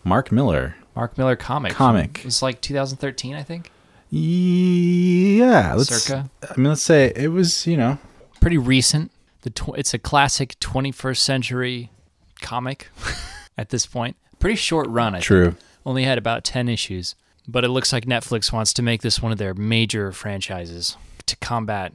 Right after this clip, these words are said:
Speaker 2: you know, <laughs> Marvel, I guess. They're like, "We want a piece of the superhero pie."
Speaker 1: Well, they've already been kind of dipping their toes in that, but they're doing it, like, in the way that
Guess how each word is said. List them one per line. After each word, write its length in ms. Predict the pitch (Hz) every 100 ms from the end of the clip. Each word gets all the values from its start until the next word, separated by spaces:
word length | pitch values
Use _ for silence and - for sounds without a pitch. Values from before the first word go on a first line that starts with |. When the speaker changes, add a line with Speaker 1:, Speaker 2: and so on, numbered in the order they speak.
| -
Speaker 2:
you 140 | 107
know, 180 | 90 80 - _ - 117
<laughs> 340 | 117 - -
Marvel, 480 | 131 110 120 131 135
I 140 | 147 156 135 - 165
guess. 300 | - 143 143 - -
They're 260 | 135 139 123
like, 200 | 117 117
"We 80 | 135
want 180 | 170 170
a 20 |
piece 240 | 143 131 113
of 60 | 104
the 60 |
superhero 500 | 95 107 98 95 90
pie." 320 | - 85 90 127 _ _ _
Speaker 1:
Well, 120 | 117
they've 140 | 117 127
already 180 | 135
been 240 | 95 87 82
kind 220 | 90 82
of 260 | 78 78 - - 82 71 82
dipping 240 | 90 87
their 140 | 80
toes 300 | 78 85 82
in 100 | 80
that, 320 | 78 78 85 82
but 100 | 82
they're 80 |
doing 300 | 107 135 147
it, 100 | 135
like, 220 | 92 95 95
in 120 | 85
the 100 | 82
way 300 | 80 82 82
that 300 | 78 80 78